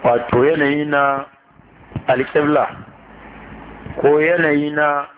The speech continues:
lokatai na wata ibada, wannan babu laifi. Magabata an samu sun karanta shi don wannan. Ka shiga teku, baka san ina alƙibla take ba, kuma kana so ka sani. Ka zana ka abin nan yadda za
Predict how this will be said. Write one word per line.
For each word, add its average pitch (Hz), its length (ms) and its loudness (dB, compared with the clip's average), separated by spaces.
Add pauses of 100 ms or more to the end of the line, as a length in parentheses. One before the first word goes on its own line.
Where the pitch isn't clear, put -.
(140)
lokatai 160 760 -2 (460)
na 143 100 4
wata 151 240 0
ibada, 135 560 -2 (1000)
wannan 165 340 2
babu 180 240 0
laifi. 139 400 -2 (440)
Magabata 147 600 2
an 156 160 -4
samu 143 340 -8
sun 160 140 -6
karanta 147 520 -4
shi 151 140 -14
don 147 200 -2
wannan. 127 360 -2 (540)
Ka 143 220 4
shiga 147 280 0
teku, 156 500 -4 (920)
baka 139 300 0
san 165 220 0
ina 147 300 0
alƙibla 143 500 -2
take - 200 -10
ba, 143 160 -2
kuma 156 180 -4
kana 160 320 0
so 131 120 -4
ka 117 200 -10
sani. 127 260 -10 (580)
Ka 139 160 2
zana 151 500 2
ka 151 220 0
abin 135 180 -8
nan 139 180 -4
yadda 135 160 -6
za 143 140 0